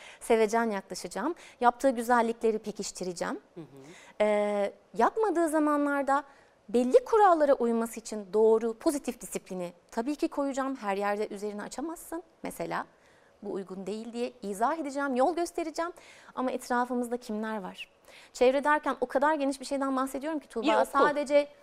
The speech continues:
Speaker 1: komşu, akraba, okul değil. Bunlar var
Speaker 2: Otobüs.
Speaker 1: zaten.
Speaker 2: Otobüs bile ya. Otobüste
Speaker 1: Otobüs,
Speaker 2: bile değil mi?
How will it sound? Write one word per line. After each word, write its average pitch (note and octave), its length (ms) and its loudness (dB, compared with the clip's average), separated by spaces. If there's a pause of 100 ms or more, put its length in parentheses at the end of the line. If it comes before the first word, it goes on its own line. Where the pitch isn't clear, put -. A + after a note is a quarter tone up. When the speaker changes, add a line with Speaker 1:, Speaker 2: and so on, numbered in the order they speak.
Speaker 1:
komşu, C4+ 640 2
akraba, C4 680 6
okul A#3+ 380 0
değil. A#3+ 360 -2 (200)
Bunlar C4 360 8
var D4 60 8
Speaker 2:
Otobüs. B4+ 160 8
Speaker 1:
zaten. A3 480 8
Speaker 2:
Otobüs C#4+ 540 0
bile A#3 160 4
ya. G#3+ 240 6 (140)
Otobüste C4+ 420 2
Speaker 1:
Otobüs, D#4+ 200 0
Speaker 2:
bile C#4+ 120 -2
değil A4+ 120 -2
mi? D#4 160 0